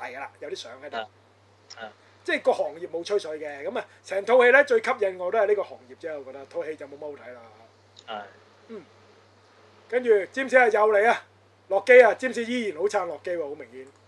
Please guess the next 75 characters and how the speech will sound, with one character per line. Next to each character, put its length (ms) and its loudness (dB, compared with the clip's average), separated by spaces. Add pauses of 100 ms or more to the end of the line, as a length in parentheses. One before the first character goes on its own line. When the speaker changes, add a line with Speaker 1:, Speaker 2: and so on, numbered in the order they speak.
(340)
Speaker 2:
冇 80 -18
錯。 120 -6 (640)
Speaker 1:
噉 120 -8
啊， 240 -8 (120)
今 200 0
集 80 2
好 60 4 (100)
睇 200 6
咗 200 4
啲 100 -12
啲 180 -10
嘅， 280 -6
今 140 -6
集， 80 -10 (100)
即 100 -2
係 40 -2 (120)
第， 260 -10
第 80 -12
四 180 -10
集 100 -12
好 120 -12
似 280 -12
好 40 -10
睇 160 -14
咗 100 -18
啲 160 -20
啲 120 -20
嘅。 60 -20
Speaker 2:
第 80 2
四， 140 4
係 220 6
啊， 280 8
我 100 6
第 140 6
三 240 0
都 80 -4
未 100 -8
睇 240 -2
啊， 40 -8
我 100 2
好 80 6
似 100 2
又 140 4
甩 100 2
啦， 180 -12 (220)
唉。 300 -12
Speaker 1:
嗯。 80 -20 (880)
Speaker 2:
算 120 -6
啦， 60 0
算 160 -6
啦， 80 -10 (140)
Speaker 1:
唉， 120 -12
Speaker 2:
繼 80 6
續。 60 4
Speaker 1:
有， 100 -10 (100)
有 120 -10
Q 180 -8
佢 160 -8
啦， 60 -12
噉 60 -12 (200)
樣 60 -20
就。 60 -20 (440)
好， 140 2
跟 200 2
住 80 8
佢 60 6
哋 80 6
一 160 8
路 140 2
講 160 0
洛 200 2
基 140 -2
啦， 220 2
噉 120 0
啊， 220 0